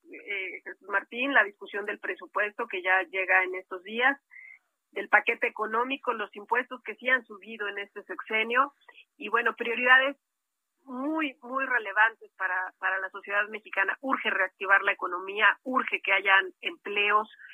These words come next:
eh, urge que la niñez vaya en condiciones adecuadas a la escuela. Estamos en un, en un momento de abandono escolar nunca antes visto en el país,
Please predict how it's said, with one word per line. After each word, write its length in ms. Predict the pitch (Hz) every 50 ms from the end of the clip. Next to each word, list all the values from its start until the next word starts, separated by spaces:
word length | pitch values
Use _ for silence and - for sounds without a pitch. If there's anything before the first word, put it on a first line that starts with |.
| - - - - _ _ _
eh, 220 | - 196 190 - - -
urge 460 | 254 247 240 233 - 254 240 233 233 -
que 200 | 220 202 202 202
la 160 | 202 196 196
niñez 360 | 196 196 202 208 214 226 226 220
vaya 220 | 220 208 214 226
en 80 | 220 220
condiciones 560 | - 196 185 180 - - 214 202 220 220 -
adecuadas 680 | 180 175 180 175 - - 208 208 214 214 214 208 208 -
a 80 | 180
la 100 | 175 175
escuela. 460 | 175 - _ - 202 190 190 190 208 285 302 -
Estamos 320 | _ _ 294 196 202 233 233 -
en 120 | 220 196
un, 280 | 196 202 214 214 214 - - 202 - -
en 140 | 226 196
un 60 | 208 214
momento 380 | 220 208 208 208 208 220 220
de 100 | - 202
abandono 340 | 185 185 180 190 196 202 214
escolar 400 | 220 - - 180 185 196 196 -
nunca 340 | 208 214 233 240 226 214 208
antes 320 | 202 202 196 196 185 180
visto 300 | 175 190 180 - - 185
en 80 | 185 180
el 120 | 175 165
país, 420 | - 180 175 180 185 208 247 269